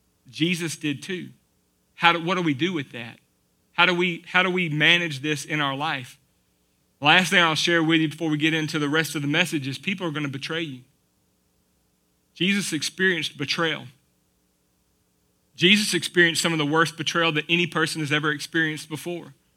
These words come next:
And again, on your worst day and in the worst betrayal that you have ever felt like you've experienced, you experienced nothing like this. Jesus experienced betrayal, and he experienced it from the people who he was closest to. Peter,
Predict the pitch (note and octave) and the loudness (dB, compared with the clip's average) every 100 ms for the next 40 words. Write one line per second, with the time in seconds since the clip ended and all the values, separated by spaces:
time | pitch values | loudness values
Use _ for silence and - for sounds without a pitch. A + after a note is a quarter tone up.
0 | _ _ - D3+ C#3+ D#3+ F#3+ E3+ D#3+ E3 | _ _ -2 0 2 4 2 2 -2 0
1 | F#3 C#3 E3 G3 - C#3+ D3 C3+ D3+ D3+ | -2 0 2 2 0 -4 -2 -2 -2 -2
2 | D3 C3 D#3 F#3+ - F3 - E3 D3 C#3+ | -2 0 2 2 0 -6 -2 0 0 -2
3 | F3+ D#3 C#3 E3 F3 F#3+ - F#3 F3 C#3+ | -2 -2 -2 0 2 0 0 -2 0 -4
4 | D#3 D#3+ D#3 - - E3+ D#3 B2+ C3 - | -4 -6 -6 -6 -2 0 0 -4 -12 -18
5 | _ _ _ E3 D#3+ - E3 D3 D3 C#3+ | _ _ _ 0 0 0 -4 -4 -4 -4
6 | D#3 D3 C3+ B2 A#2 - - _ - _ | -4 -4 -8 -10 -14 -20 -20 _ -20 _
7 | _ _ _ _ _ _ E3 F3+ F3+ F3 | _ _ _ _ _ _ 0 2 2 -2
8 | - - F3+ F3+ D#3+ - D3+ - F3+ E3+ | -2 0 4 4 4 -4 -6 -2 2 2
9 | D3+ C#3 - - D#3+ E3+ F#3 D3+ - F#3 | 2 -4 -14 -6 0 2 2 2 -2 2
10 | G3+ F#3 C#3+ D3+ - _ E3 D3+ D3 G3 | 4 4 0 -4 -4 _ -2 0 0 -4
11 | G3 D3 B2+ - _ _ _ F3 E3 C#3+ | -4 -6 -8 -14 _ _ _ 0 0 0
12 | F#3 F3 C3+ - D#3+ D#3 C#3+ - - D#3 | 0 -2 -4 -4 -2 -2 -4 -8 -4 -6
13 | C3+ - _ _ _ _ _ _ _ _ | -6 -14 _ _ _ _ _ _ _ _
14 | _ _ - G3 G#3 C3+ B2+ | _ _ 0 2 2 -2 -8